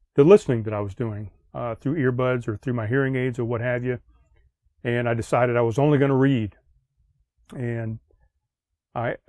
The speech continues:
downloaded a book specifically for that. Most of the books that I read nowadays are, I listen to on, on, um, Audible, but I decided to, to go back and use my old school Kindle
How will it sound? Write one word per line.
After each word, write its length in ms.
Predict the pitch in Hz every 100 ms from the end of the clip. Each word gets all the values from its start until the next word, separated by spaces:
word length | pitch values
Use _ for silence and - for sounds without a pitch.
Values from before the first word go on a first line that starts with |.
| -
downloaded 460 | 127 135 139 127
a 40 | 120
book 240 | 139 135
specifically 540 | - 123 147 120 127 107
for 240 | 131 117
that. 180 | 110 120
Most 240 | 139 -
of 40 | 123
the 60 |
books 240 | 117 120 -
that 80 |
I 40 | 117
read 200 | 120 117
nowadays 500 | 117 113 107 110 107
are, 200 | 107 104 _ _ -
I 40 |
listen 260 | 131 127 120
to 180 | - 120
on, 220 | 113 113 -
on, 340 | 110 123 143
um, 360 | 214 73 58 - _ _ _ - - -
Audible, 380 | 139 131 113 107
but 240 | 113 117 - _ _ _
I 100 | 123
decided 440 | 123 - 120 120 107
to, 240 | 117 117
to 140 | - 120
go 120 | 123
back 240 | 127 120
and 120 | 120
use 180 | 127 120
my 140 | 123 120
old 200 | 127 -
school 220 | 135 117
Kindle 500 | - 156 135 127